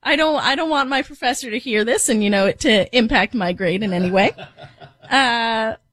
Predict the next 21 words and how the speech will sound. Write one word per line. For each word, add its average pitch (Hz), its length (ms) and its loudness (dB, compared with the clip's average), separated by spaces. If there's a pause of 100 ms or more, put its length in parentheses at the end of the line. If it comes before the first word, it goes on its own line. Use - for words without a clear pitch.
(140)
but 311 200 2
yeah, 453 220 2
it's 302 220 -2
a 285 60 2
lot 247 300 0
of 320 220 -2
real 233 420 -2
world 220 340 0
discussions 214 760 -2
that 202 260 2
have 208 160 -8
definitely 202 1000 -10
not 185 380 0
been 202 180 -8
like 185 380 -6
any 202 200 0
class 196 340 -2
I've 214 80 -6
ever 160 260 0
taken 190 400 0
before, 190 560 0